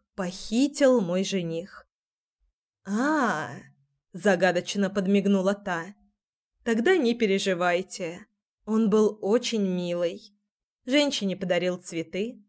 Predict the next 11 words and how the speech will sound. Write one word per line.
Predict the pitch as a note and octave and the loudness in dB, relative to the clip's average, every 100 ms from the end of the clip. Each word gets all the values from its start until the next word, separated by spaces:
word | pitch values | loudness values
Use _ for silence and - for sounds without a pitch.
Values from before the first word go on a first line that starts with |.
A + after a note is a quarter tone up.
| _ _ _ _ | _ _ _ _
роскошный | F#3+ G3 - - E4 E4 D#4 D4 | -4 -4 -2 0 0 0 -2 0
такой | A#3+ A#3+ C4+ | 0 0 0
букет | G3+ G#3 A#3+ | 0 2 0
красных | A#3+ G3 F#3+ F#3 F#3 | 2 0 0 -4 -4
роз. | E3+ F#3+ - - _ _ _ _ _ _ _ | -6 -6 -10 -14 _ _ _ _ _ _ _
Ах, | D#4 C#4+ B3 - | 2 2 0 -2
мне | D4 D4 C#4+ | 0 0 0
такой | A#3+ A#3+ A3 | 2 4 4
никогда | G#3+ A3 G#3+ A3+ | 2 2 2 2
не | G#3+ | 4
дарили. | G3 G3+ G3 F#3+ G3 G#3 | 4 4 4 0 -2 -6